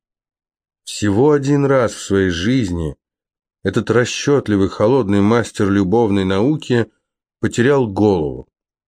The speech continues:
Один раз на него снизошел святой дух любви, и тогда, став на несколько часов гением, он создал величайшую картину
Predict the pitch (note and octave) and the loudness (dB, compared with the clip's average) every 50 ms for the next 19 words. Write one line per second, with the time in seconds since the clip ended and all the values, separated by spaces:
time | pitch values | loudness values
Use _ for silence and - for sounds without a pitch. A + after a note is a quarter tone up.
0 | _ _ _ _ _ _ _ _ _ _ _ _ _ _ - G#2 A2 G2+ A#2 D#3 | _ _ _ _ _ _ _ _ _ _ _ _ _ _ -2 -2 0 0 2 2
1 | E3+ D#3 D3 D3 C#3+ B2+ G2 - - G2+ G2 G2+ G2+ G2 F#2+ - G#2+ G2 F2+ G2+ | 2 2 4 2 2 0 0 0 0 0 2 2 2 2 0 0 0 0 0 0
2 | F#2 - - A#2+ A2 G2 - - G2 E2+ - A2 G#2 F#2+ F#2 F#2 G#2 F2+ - - | 0 0 0 0 0 0 -2 -4 -4 -2 0 2 2 2 0 0 -2 -2 -2 -2
3 | F2 F2+ E2 D#2 D2+ E2 G2 B2+ C#3 B2+ F#2+ - _ _ _ _ _ _ _ _ | -2 -2 -2 -2 -4 -4 -2 0 0 0 -2 -4 _ _ _ _ _ _ _ _
4 | _ _ _ _ _ _ _ _ - G#2+ G#2 - G#2+ G2 G#2 G2+ B2 B2+ A#2+ G2 | _ _ _ _ _ _ _ _ -4 -2 0 0 2 0 2 2 2 2 2 0
5 | - - - - - B2 B2 G#2+ - - G2 F#2+ G#2+ B2 C3 - - - G2 - | -2 -4 -6 -2 0 2 2 0 0 -2 0 0 2 0 0 -2 -2 -4 -4 -2
6 | - F#2+ - G2+ F#2+ - - C3 G#2 F2 F2 E2+ E2+ G2+ B2 C3 C3 A#2 G2+ F2+ | -4 -6 -4 -4 -6 -2 0 0 0 0 -4 -4 -2 0 0 2 2 0 0 -2
7 | E2+ D#2+ D2 C2 _ _ _ _ _ _ _ _ _ _ - A2 G#2+ A2 - - | -2 -4 -6 -8 _ _ _ _ _ _ _ _ _ _ -2 0 0 0 0 2
8 | C#3 C3 G#2+ G#2+ B2 A#2+ G#2 F#2+ G#2+ B2+ C#3 C#3+ C3 - - D3+ D3 C3+ A#2+ - | 2 2 2 2 0 0 0 0 0 0 0 0 -2 -4 -2 0 0 0 0 -2
9 | - - G#2 F#2 - - G#2 G2 F#2+ - - - - D3+ C#3+ A#2+ G#2 F#2 E2 | -2 -2 -2 -2 0 0 0 0 0 -2 -8 -6 -2 0 2 2 2 0 -2